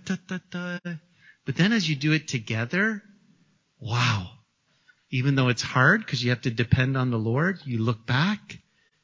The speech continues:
and you say, "That was amazing. We got lost here, there, <laughs> this, that. You know, we did this, that didn't work. We tried this and we laughed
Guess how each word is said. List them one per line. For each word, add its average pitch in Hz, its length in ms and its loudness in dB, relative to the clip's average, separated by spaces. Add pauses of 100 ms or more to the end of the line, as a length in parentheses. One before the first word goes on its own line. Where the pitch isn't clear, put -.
and 135 100 2
you 123 60 4
say, 113 520 0 (600)
"That 196 160 -2
was 220 160 -2
amazing. 147 680 0 (500)
We 160 120 0
got 226 240 4
lost 170 440 4
here, 196 280 4
there, 147 320 6
<laughs> 120 100 -2
this, 180 380 -2
that. 165 280 2 (560)
You 175 120 8
know, 156 240 6 (260)
we 175 140 6
did 202 260 2
this, 220 240 2
that 202 220 0
didn't 202 260 2
work. 208 240 -2
We 180 120 -2
tried 196 380 0
this 196 280 -2
and 151 100 -2
we 151 120 0
laughed 196 340 -2